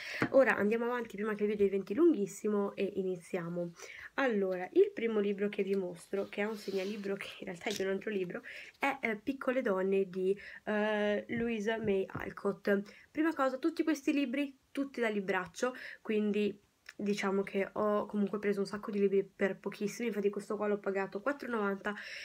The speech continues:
e, eh, ho preso sia questo di questa versione, sia, eh, La piccola principessa che avevo, di cui avevo già parlato. Io vi consiglio questa versione perché costa veramente poco, cioè il massimo che spendi,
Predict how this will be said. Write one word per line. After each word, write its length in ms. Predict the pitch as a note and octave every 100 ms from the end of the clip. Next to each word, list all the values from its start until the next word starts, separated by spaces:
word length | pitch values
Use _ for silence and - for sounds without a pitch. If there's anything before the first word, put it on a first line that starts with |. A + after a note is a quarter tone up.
| -
e, 280 | - B3+ -
eh, 120 | G#3
ho 220 | G3 - G#3
preso 280 | G#3+ G3+ G3+
sia 220 | - D4
questo 340 | C4 G#3+ G#3
di 80 | C4+
questa 240 | G3+ G3+ G#3
versione, 580 | G#3 G#3 - C4 C#4+ D4+ - -
sia, 440 | - - G#3+ G#3 - - - _ -
eh, 200 | G#3 G3
La 100 | G3
piccola 300 | G#3 G#3 G3
principessa 500 | G3 F3+ G3+ G3 G3+
che 240 | G#3 G3+
avevo, 280 | - G3 F#3+
di 140 | G3 G3+
cui 100 | G#3
avevo 160 | G3+
già 140 | G3 F#3+
parlato. 500 | G3 F#3+ F3+ F3 F#3+ - - -
Io 140 | C4+
vi 160 | C#4 B3
consiglio 420 | C#4 F4+ E4+ C4+
questa 220 | C4 B3
versione 280 | A#3+ A#3 D4
perché 320 | D4+ A#3+ G#3
costa 280 | - G#3 G3+
veramente 460 | A3 G3+ G#3 G#3 G#3+
poco, 400 | - F#3+ F3 F#3+
cioè 180 | F#3+ G3
il 60 |
massimo 300 | G3+ G#3 B3+
che 100 | B3
spendi, 520 | B3 - G#3+ G#3+ A#3